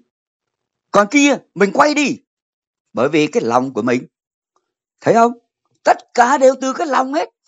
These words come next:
Chính Chúa đã nói rồi, những cái từ bên ngoài vào không làm cho con người ra ô uế. Nhưng những cái từ bên trong ra mới làm cho chúng ta ra ô uế. Nó là như vậy. Bởi thế nên cái câu cuối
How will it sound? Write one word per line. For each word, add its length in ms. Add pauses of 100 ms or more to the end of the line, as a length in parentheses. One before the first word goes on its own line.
(680)
Chính 300
Chúa 140
đã 120
nói 260
rồi, 320 (920)
những 160
cái 180
từ 180
bên 140
ngoài 280
vào 460 (340)
không 360
làm 280
cho 100
con 220
người 160
ra 120
ô 240
uế. 160 (760)
Nhưng 260 (640)
những 180
cái 160 (120)
từ 200
bên 220
trong 220
ra 340 (300)
mới 200
làm 280
cho 140
chúng 160
ta 140
ra 120
ô 260
uế. 180 (120)
Nó 120
là 120
như 160
vậy. 140 (1300)
Bởi 120
thế 160
nên 120
cái 160
câu 180
cuối 200